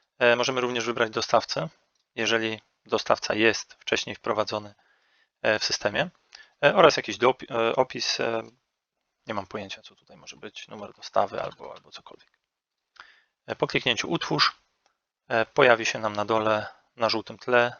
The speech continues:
nowy dokument przyjęcia. E, pokazuje nam tutaj nazwę d-, dokumentu, że jest to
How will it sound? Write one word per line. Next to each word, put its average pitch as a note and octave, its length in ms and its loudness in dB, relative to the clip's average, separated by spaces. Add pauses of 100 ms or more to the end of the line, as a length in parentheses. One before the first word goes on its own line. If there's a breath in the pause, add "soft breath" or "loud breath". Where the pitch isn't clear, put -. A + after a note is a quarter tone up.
(120)
nowy A2+ 200 0
dokument G#2+ 360 -10
przyjęcia. A#2 480 -2 (800 soft breath)
E, A#2+ 280 6 (160)
pokazuje A#2+ 340 4
nam A2 140 -4
tutaj G#2+ 380 -4 (240)
nazwę A2 440 4
d-, G2+ 160 -12
dokumentu, B2+ 840 -4 (280)
że A#2 140 -4
jest G#2 220 -8
to G#2+ 180 -14